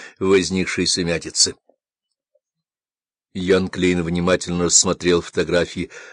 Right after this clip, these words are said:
ожидая продолжения. «А мой второй аргумент таков», — сказал Франц Маллен. «Операция будет проведена в самом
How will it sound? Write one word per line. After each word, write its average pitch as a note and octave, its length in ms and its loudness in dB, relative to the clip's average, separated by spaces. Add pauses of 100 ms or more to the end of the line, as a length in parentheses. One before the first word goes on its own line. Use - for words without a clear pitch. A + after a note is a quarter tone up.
ожидая E2+ 400 0
продолжения. E2 580 -2 (1000)
«А G#2 220 4
мой F3+ 380 6
второй E3+ 520 4
аргумент E3 520 4
таков», — F2 560 -2 (420)
сказал D#2+ 380 -6
Франц D#2+ 340 -6
Маллен. D#2 320 -4 (600)
«Операция D#3 680 2
будет D#3 260 6
проведена D3 540 4
в - 60 0
самом C3 680 4